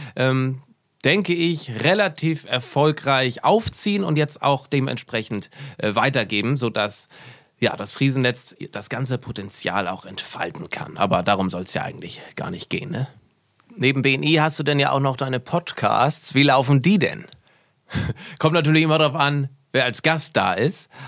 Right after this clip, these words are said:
Aber nein, hundertzwanzig Episoden sind schon bei Tores, äh, Tea Time entstanden über die letzten drei Jahre.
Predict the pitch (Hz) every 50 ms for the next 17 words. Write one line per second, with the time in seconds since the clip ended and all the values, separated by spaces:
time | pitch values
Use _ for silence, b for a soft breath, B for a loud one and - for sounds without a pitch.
0 | B B 117 117 123 120 92 76 - - 131 170 170 156 151 - - _ - -
1 | - 160 165 151 - 147 143 156 127 113 147 123 143 175 170 143 117 120 135 139
2 | - 143 131 127 117 117 120 117 - - 127 120 117 117 117 110 98 - - 120
3 | 113 110 104 - - 180 190 - - 160 151 151 151 156 131 131 135 - - -
4 | 147 143 151 139 139 147 147 147 147 B B B 143 135 117 B B - 127 117
5 | 120 120 120 123 120 117 - - 113 - 113 110 110 110 104 113 127 139 151 147
6 | 160 160 160 170